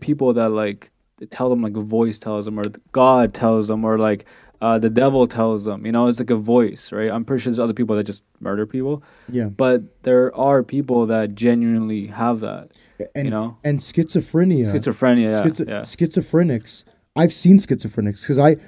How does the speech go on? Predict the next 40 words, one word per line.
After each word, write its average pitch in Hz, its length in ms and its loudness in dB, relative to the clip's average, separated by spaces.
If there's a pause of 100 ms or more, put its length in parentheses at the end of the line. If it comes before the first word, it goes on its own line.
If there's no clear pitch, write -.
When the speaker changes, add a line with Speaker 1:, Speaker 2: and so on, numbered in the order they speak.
(100)
Speaker 2:
'cause - 140 0
I 147 140 4
had 185 180 4
to 160 80 2
spend 160 300 4
some 139 120 2
time 143 260 2
at 113 120 0
cam 120 240 4
H 139 260 0
when, 113 240 2
uh, 98 260 -2 (320)
when 123 180 2
I 113 100 4
first, 123 520 2
like, 104 320 -2 (380)
went 120 260 2
through 131 120 0
my, 104 400 -2
whatever 110 320 -2
I - 20 0
was 101 140 -2
going 127 200 -2
through. 98 200 -10 (460)
And 127 180 -2
you 160 100 2
see, 160 500 0 (540)
and, 120 300 0
like, 110 280 -2 (200)
if 120 180 -4
you 208 140 12
admit 117 260 6
yourself, 196 540 6
you're 135 200 6
not 240 180 6
getting 123 260 8
out. 120 160 2
Like, 117 160 4
my 165 180 8
dad, 143 440 0